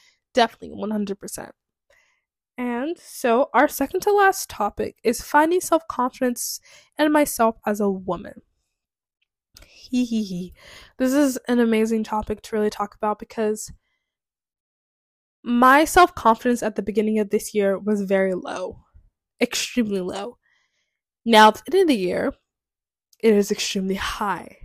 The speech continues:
And it's amazing. I'm so incredibly thankful for the journey that this year has brought me, but also the ups and downs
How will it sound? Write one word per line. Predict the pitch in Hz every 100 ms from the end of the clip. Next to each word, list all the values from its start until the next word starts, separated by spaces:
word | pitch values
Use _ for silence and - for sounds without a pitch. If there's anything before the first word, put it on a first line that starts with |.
| - - _ _ _ _
And | 220
it's | 247 -
amazing. | 196 185 190 220 220 196 170 160 196 - _ _ _
I'm | - - 208
so | 202 - - - 190 196 196
incredibly | 196 - 185 185 196
thankful | 185 185 - 185 202 - - - _
for | - 214
the | 196
journey | 190 190 196 196
that | 190
this | 190 -
year | 196
has | 185 -
brought | - 190 220
me, | 247
but | 240 202
also | 196 202 - 196 190 190 - _ _
the | 214
ups | 202 -
and | 214 208
downs | 190 190 190 190 202 196 -